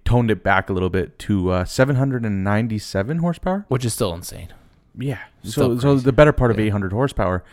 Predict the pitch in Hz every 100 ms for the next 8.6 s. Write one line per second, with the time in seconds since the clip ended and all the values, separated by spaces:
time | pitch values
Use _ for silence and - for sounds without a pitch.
0 | - 107 107 107 120 123 127 131 139 214
1 | 240 175 101 127 123 101 101 - - 120
2 | 123 165 139 113 92 107 120 101 92 92
3 | 92 95 92 95 92 - _ _ - -
4 | - 113 - 165 123 170 160 165 165 156
5 | - - 120 120 _ - 113 104 101 98
6 | 98 - _ _ _ _ _ - 185 175
7 | 175 _ _ - 165 170 165 170 160 127
8 | - - 127 113 87